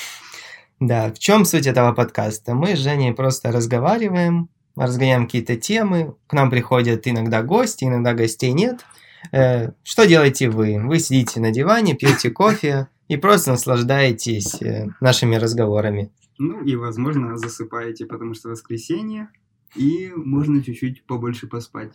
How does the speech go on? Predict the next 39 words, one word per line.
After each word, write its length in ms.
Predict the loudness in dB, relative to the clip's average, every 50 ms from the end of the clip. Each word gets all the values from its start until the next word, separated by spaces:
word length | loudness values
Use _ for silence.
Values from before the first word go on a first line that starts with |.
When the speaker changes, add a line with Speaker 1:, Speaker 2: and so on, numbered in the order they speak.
| _ -12
Speaker 2:
Но 240 | -8 -4 -4 -4 -4
когда 180 | -4 -6 -8 -8
вы 100 | -8 -10
просыпаетесь, 640 | -10 -10 -10 -10 -10 -10 -10 -8 -6 -6 -6 -6
вы 60 | -8 -10
вспоминаете, 640 | -8 -6 -6 -6 -4 -4 -4 -4 -4 -4 -6 -10
что 160 | -14 -12 -10 -8
вы 60 | -8
нас 160 | -8 -8 -8
слушали, 340 | -8 -8 -8 -6 -6 -6 -6
и 40 | -8
опять 200 | -8 -8 -8 -10
начинаете 440 | -10 -10 -8 -8 -8 -8 -10 -14
слушать. 360 | -14 -14 -16 -16 -16 -18 -20 _ -20 -20 -20 -20 -20 _ _ -6
А 180 | -2 -2 -2
скажи 360 | -2 -2 -6 -6 -4 -4 -2 -2
мне, 220 | 0 0 0 0
вот 200 | 0 -2 -6 -8
у 40 | -6
тебя 240 | -4 -4 -4 -4 -4
в 80 | -6
кофе, 280 | _ -6 -6 -4 -4 -6
как 200 | -6 -8 -10 _
ты 80 | -18 -16
сказал, 300 | -12 -10 -8 -6 -2 -2
называется? 720 | 0 0 0 -2 -4 -4 -6 -6 -8 -10 -12 -12 -14 -14 -14 -18 -20 -14 _ 0
Speaker 1:
Э, 200 | 2 2 4 4
я 160 | 4 4 2
пью 160 | 2 0 -2
фильтр. 520 | 0 2 2 2 2 2 0 -2 -4 -4 -8 _ _ _ _ _
Speaker 2:
Фильтр. 380 | -4 -2 -2 -2 -2 -6 -8 -10
И 200 | -8 -6 -6 -6
что 220 | -6 -6 -6 -6
это 180 | -6 -6 -6 -8
за 140 | -10 -10 -12
кофе 280 | -12 -12 -12 -10 -10
такой 260 | -12 -12 -12 -10 -10 -8
интересный? 640 | -8 -8 -8 -10 -10 -10 -12 -12 -14 -14 -14 -16 _ _ _ _ _ _ -12 -6
Speaker 1:
Э, 260 | -2 0 0 0 0